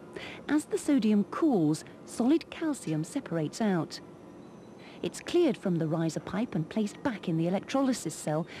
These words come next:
by a process called tickling. At the same time,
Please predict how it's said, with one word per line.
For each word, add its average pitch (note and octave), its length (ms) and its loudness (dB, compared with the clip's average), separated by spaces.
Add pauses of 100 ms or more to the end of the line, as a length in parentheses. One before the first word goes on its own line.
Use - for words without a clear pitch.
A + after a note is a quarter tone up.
(240)
by A3+ 100 2
a D4 60 4
process G#3+ 400 0
called F3 300 -2 (120)
tickling. D#3+ 440 0 (2750)
At - 120 -8
the D#3 80 0
same E3 240 2
time, B3+ 420 4